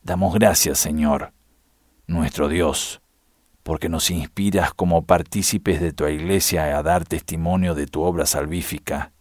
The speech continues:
Inspira a ancianos para que puedan contar de tu obra a los más pequeños. Amén.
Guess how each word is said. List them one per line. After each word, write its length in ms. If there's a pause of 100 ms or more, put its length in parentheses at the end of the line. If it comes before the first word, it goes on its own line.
(680)
Inspira 720
a 20
ancianos 840 (260)
para 220
que 160
puedan 460
contar 540
de 120
tu 240
obra 500 (260)
a 100
los 180
más 180
pequeños. 800 (240)
Amén. 560